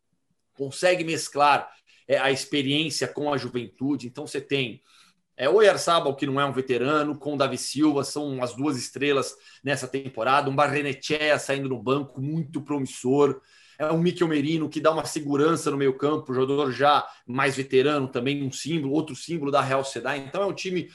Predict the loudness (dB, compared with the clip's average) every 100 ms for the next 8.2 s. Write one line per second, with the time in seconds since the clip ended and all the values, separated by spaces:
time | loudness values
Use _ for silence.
0 | 2 4 6 4 6 6 4 2 -6 -12
1 | _ -2 -2 2 2 2 -2 -8 -10 _
2 | -2 0 0 -4 -8 -14 -18 2 8 8
3 | 6 4 4 4 0 -2 -2 -4 -6 -6
4 | -10 -10 -10 -2 0 0 0 2 4 2
5 | 0 2 2 4 2 2 0 -2 -4 -4
6 | -6 -20 -12 -4 -2 -2 -2 -2 0 0
7 | -4 -8 -8 -8 -2 0 2 2 0 0
8 | 0 0